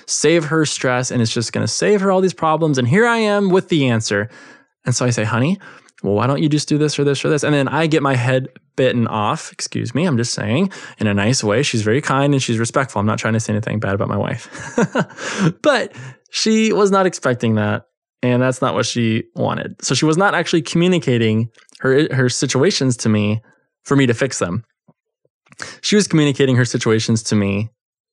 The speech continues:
so that I could listen. All right. And so <laughs> that was kind of a tangent. But what I'm trying to say with all that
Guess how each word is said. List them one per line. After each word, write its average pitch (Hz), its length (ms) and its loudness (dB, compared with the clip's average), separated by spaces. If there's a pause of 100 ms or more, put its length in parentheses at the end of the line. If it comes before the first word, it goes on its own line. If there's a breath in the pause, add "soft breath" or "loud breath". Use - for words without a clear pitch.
so - 160 -2
that 110 80 2
I 110 80 0
could 107 140 -4
listen. 101 460 -2 (320)
All 113 60 0
right. 123 260 0 (320 loud breath)
And 156 80 2
so 151 340 2
<laughs> - 60 -14
that 143 480 2
was 120 240 0
kind 131 200 0
of 117 60 2
a 113 60 0
tangent. 104 380 -2
But 117 100 4
what 135 120 4
I'm 156 120 4
trying 202 240 2
to 190 80 4
say 151 200 2
with 131 140 0
all 113 140 2
that 110 280 -2